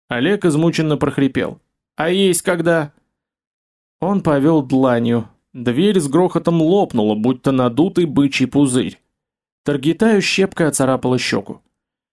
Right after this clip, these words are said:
За дверью открылась небольшая комната. На полу, на куче толстых ковров, сидит, нахохлившись и подобрав лапы, крупный неопрятный ворон.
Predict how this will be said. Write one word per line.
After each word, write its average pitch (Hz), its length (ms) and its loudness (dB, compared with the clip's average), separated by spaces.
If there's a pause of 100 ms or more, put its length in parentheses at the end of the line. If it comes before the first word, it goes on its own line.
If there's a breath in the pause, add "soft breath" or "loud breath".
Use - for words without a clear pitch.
(300)
За 131 160 -2
дверью 202 480 2
открылась 165 500 0
небольшая 151 440 2
комната. 123 640 0 (300)
На 131 160 -2
полу, 160 440 2
на 120 180 0
куче 220 320 0
толстых 165 460 -2
ковров, 170 540 0
сидит, 196 600 -2
нахохлившись 185 880 0
и 160 40 0
подобрав 143 540 -2
лапы, 226 380 0
крупный 190 500 -2
неопрятный 147 560 0
ворон. 135 420 0